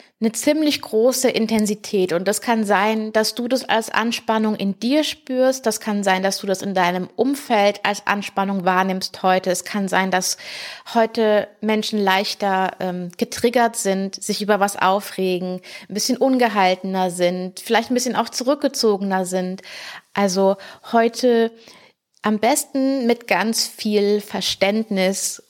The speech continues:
und, ähm, Milde für dich und für andere in die Woche reingehen. Und dann kommt der Dienstag, dieser achtzehnte Januar, an dem so viele Dinge auf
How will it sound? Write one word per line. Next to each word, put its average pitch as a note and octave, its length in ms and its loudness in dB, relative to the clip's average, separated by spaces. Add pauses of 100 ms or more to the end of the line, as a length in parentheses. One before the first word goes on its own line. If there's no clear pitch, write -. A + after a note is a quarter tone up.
und, F3 640 -4
ähm, E3 360 -4 (160)
Milde F#3+ 600 0 (460)
für F3+ 220 -2
dich F#3+ 420 0 (240)
und F3+ 140 0
für - 180 -2
andere E3+ 420 -2 (560)
in F#3+ 120 4
die F#3 140 2
Woche F3+ 320 2
reingehen. E3+ 560 -2 (1500)
Und G3+ 220 0
dann B3 160 4 (320)
kommt C#4 220 0
der C4 80 4
Dienstag, G3 880 -2 (320)
dieser F#3 220 2 (160)
achtzehnte B3 680 0
Januar, F3+ 680 0 (960)
an G3 160 0
dem G3 420 2 (580)
so A#3+ 180 2
viele C4 240 0
Dinge A3+ 320 2
auf G3 180 -2